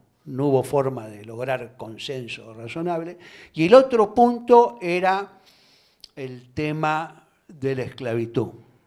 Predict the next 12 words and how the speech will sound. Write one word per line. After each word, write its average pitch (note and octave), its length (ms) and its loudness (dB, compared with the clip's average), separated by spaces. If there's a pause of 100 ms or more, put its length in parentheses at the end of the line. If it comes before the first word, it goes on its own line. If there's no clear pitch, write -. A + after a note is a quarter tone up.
(2500)
porque G3+ 540 -2
los C3+ 220 -8
países C3 420 -12
africanos D3 720 -8 (460)
querían B2 800 -6 (100)
que A#2 180 -18
quedara, C3 640 -10 (440)
este, C3 480 -20
alguna C3 1160 -2
constancia B2+ 800 -6
y A#2 120 -12
alguna A#2+ 920 -8